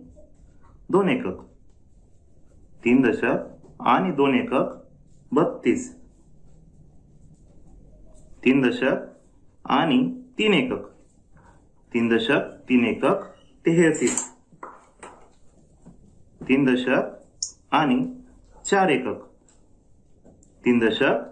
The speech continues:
चार एकक. चौतीस. तीन दशक, पाच एकक. पस्तीस. तीन दशक, सहा एकक.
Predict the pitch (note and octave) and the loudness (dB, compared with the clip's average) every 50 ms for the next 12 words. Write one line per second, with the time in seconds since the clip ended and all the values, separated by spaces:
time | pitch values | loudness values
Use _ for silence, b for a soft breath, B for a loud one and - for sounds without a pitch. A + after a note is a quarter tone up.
0 | - - - A#2+ A#2 A#2 A2+ G#2 - B2+ C#3 F#3+ B3 - - - - - - F#3 | -10 -6 -2 -2 0 2 0 0 0 0 0 0 -2 -4 -8 -14 -6 -2 0 0
1 | E3+ - - B2+ A2+ - - - - - - - - - - _ _ _ - - | 0 0 0 -4 -4 -4 -8 -14 -14 -12 -10 -10 -10 -12 -16 _ _ _ -20 -20
2 | _ _ _ _ _ - - _ - - - - - - - - - - - - | _ _ _ _ _ -20 -20 _ -20 -20 -20 -20 -20 -20 -20 -20 -20 -20 -20 -20
3 | - - - C#3 D3 D3 C#3+ C#3 C3+ - D#3+ F3 G3 - - - - - - - | -8 -2 2 4 4 4 4 4 2 2 0 0 0 0 -4 -10 -18 -20 -20 -20
4 | _ _ _ _ - - - _ - F#3 F#3 F#3 F#3 F#3 F3 D#3+ - E3+ E3 D#3+ | _ _ _ _ -20 -20 -10 _ 0 2 2 2 0 -2 -2 -2 -2 -4 -6 -6
5 | - - - - _ _ _ _ _ _ _ _ _ _ _ _ _ _ _ _ | -8 -14 -20 -20 _ _ _ _ _ _ _ _ _ _ _ _ _ _ _ _
6 | _ _ _ _ _ _ - - - - - - - - - - - F3 F3+ F3 | _ _ _ _ _ _ -20 -20 -20 -20 -20 -20 -20 -20 -20 -4 -2 0 0 0
7 | - - - E3 D#3 D3+ - - - - - - - _ _ - _ _ _ _ | -2 -2 -2 0 0 0 -2 -6 -12 -18 -20 -20 -20 _ _ -20 _ _ _ _
8 | - - _ - - - - - - - - - - - - - - - - - | -20 -20 _ -20 -20 -20 -20 -20 -20 -20 -20 -20 -20 -20 -20 -20 -20 -20 -20 -20
9 | - - - - - - - - - - - - - - - - B2 A#2+ A#2 A#2 | -20 -20 -20 -20 -20 -20 -20 -20 -20 -20 -20 -20 -20 -6 0 2 2 4 4 2
10 | - - - B2 D3 F#3+ - - - - - - - - - - - - _ _ | 0 0 0 0 0 0 -2 -6 -10 -18 -20 -20 -20 -20 -20 -20 -20 -20 _ _
11 | - - - - - - - - - F#3+ F#3 F3+ F#3+ F#3+ F3 C#3 A#2 - - G#2+ | -20 -20 -20 -20 -20 -12 -6 -2 0 0 2 2 2 2 2 0 0 -2 -4 -6
12 | G2 | -8